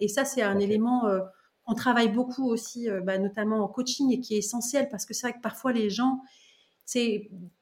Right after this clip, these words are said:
Speaker 1: tu sais, englobent l'échec, tu sais, à leur niveau et le distinguent pas de, de ce qu'ils sont en tant qu'individu et de la part aussi, euh, de chacun dans ce rôle et dans l'échec en tant que tel.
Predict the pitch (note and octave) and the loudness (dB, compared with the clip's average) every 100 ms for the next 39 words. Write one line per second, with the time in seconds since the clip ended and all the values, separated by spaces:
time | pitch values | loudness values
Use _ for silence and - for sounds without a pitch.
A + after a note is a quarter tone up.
0 | - C4 - C4 A#3 B3+ C4+ A3+ A#3+ A#3 | -4 -4 4 4 6 6 6 4 2 0
1 | - B3+ B3+ - - - A#3 F#3 G#3 G#3+ | 2 2 0 -8 -16 -10 -2 0 0 2
2 | G#3 G#3 C4 C4+ G#3 G3 - A#3+ A3 C4+ | 4 2 2 0 0 -2 -4 -2 0 0
3 | G#3+ G3+ G3+ F#3 G#3+ - A3+ - C4 G#3 | -2 -2 -4 -4 -4 -4 -4 0 0 2
4 | G#3 G3+ G3+ G3 F#3+ F#3+ G3+ A3+ C#4 C#4+ | 0 0 0 0 -2 -6 -6 -2 -2 0
5 | A3 G3+ G3+ G3+ C4 A3+ A3 - C4+ C4 | 0 2 2 2 2 2 -2 0 2 4
6 | G3 F3 G3 C4+ B3+ C4+ B3+ G3 F#3+ G3 | 2 0 0 0 0 2 2 2 -2 -4
7 | F#3+ F3+ E3 G3+ G3 G3+ G3 - F#3+ F#3+ | -2 -4 -6 -6 -2 -2 -2 -6 -8 -10
8 | F#3 F3+ - B3+ E4+ | -12 -12 -6 -4 -4